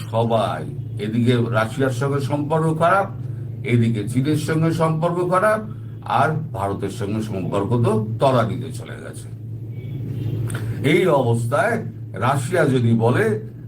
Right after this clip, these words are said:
যে, "আমি তোমাদের গ্যাস দেব না, ফার্টিলাইজার দেব না, মিনারেলস দেব না",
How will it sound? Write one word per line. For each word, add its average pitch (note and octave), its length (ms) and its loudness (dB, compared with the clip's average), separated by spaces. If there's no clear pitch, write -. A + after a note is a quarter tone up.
যে, C3+ 200 0
"আমি B2 360 2
তোমাদের A#2+ 680 2
গ্যাস B2+ 500 2
দেব D3+ 260 6
না, G#2+ 200 2
ফার্টিলাইজার E3 760 2
দেব D3+ 240 2
না, A2+ 240 0
মিনারেলস F3+ 600 4
দেব F3 240 4
না", A#2 260 0